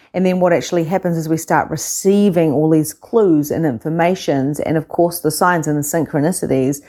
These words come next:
um, they just become your absolute normal. And you, next minute, you, you acknowledge that you're not only here to learn how to, how to channel, <laughs> all right? We actually are the channel.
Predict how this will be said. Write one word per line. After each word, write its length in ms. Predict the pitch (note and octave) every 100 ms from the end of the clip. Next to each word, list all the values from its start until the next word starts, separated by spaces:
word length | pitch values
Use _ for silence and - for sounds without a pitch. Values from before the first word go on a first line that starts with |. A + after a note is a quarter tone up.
| - - -
um, 260 | D#3 D3+ D3+
they 180 | F3
just 240 | F#3+ F3 -
become 380 | D#3 - D#3+ C3
your 200 | D3 G#2+
absolute 500 | C3+ - D3 D3 G#2+
normal. 560 | D3 F3+ A#3 D3+ C#3
And 240 | B2+ D#3+ D#3
you, 60 |
next 360 | B2 D3+ - -
minute, 220 | D#3 C#3+
you, 300 | D3 D#3 C3
you 340 | - D#3 D3 -
acknowledge 680 | - D#3 D#3 D3+ E3+ D3 C#3+
that 280 | D#3 C#3+ -
you're 240 | - D3+
not 220 | D#3 D#3+ -
only 320 | D#3 D3+ D3
here 320 | - - D#3+
to 400 | D#3 E3 D3+ - _ _ _ _ _ _ -
learn 600 | E3+ D#3+ A3+ D4 F4+ E4
how 160 | F#3
to, 180 | C3+ C3+ -
how 140 | D3+
to 100 | C3
channel, 500 | C3 - C3 D#3 C#4 -
<laughs> 100 | G3
all 80 | A#3
right? 260 | F#3+ F3+ - _ _ _ _ _
We 240 | - F#3+ -
actually 500 | F3+ F3 F#3 E3 -
are 240 | D#3 D#3+ E3
the 120 | D#3+
channel. 520 | - D3 B2 D2 -